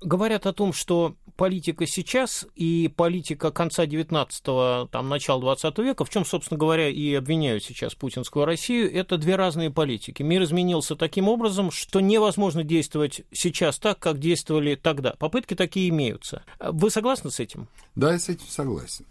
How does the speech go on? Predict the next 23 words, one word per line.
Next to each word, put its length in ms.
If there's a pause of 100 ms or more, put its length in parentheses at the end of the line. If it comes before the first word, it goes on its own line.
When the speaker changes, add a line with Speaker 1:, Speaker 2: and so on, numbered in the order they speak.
(340)
Speaker 2:
И 240
причина 500
этого, 1120
э, 60
как 200
объективного, 680
так 280
и 520
субъективного 720
свойства. 520
Объективное, 560
понятно, 460
это 160
наличие 420
ядерного 460
оружия, 520
удивительная, 1500
э, 40
степень 440
интегрированности 1040
экономик, 760
финансовых 680
структур, 600